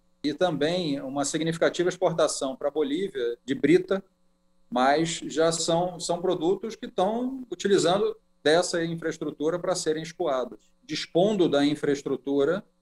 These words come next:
né, ou, ou com essa rota facilitada,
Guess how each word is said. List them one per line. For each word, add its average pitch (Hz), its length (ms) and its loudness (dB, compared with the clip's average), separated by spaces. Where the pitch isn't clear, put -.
né, 151 280 -4
ou, 127 280 -2
ou 139 160 0
com 156 140 -2
essa 165 280 0
rota 127 520 -2
facilitada, 147 920 4